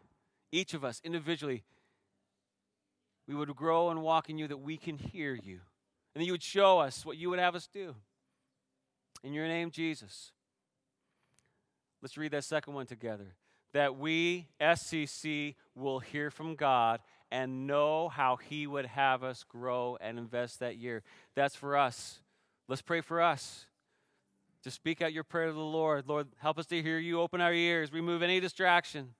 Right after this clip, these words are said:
any hindrance, any weight, anything that would prevent us from hearing you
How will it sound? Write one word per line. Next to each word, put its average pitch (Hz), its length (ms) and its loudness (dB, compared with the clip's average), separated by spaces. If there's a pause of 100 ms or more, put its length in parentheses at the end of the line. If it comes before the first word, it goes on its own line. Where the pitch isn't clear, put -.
(480)
any 185 260 6
hindrance, 196 460 4
any 190 220 2
weight, 196 320 6
anything 240 560 6
that 220 180 10
would 190 220 4 (200)
prevent 202 340 6
us 233 100 4
from 202 160 -2
hearing 208 440 0
you 214 300 0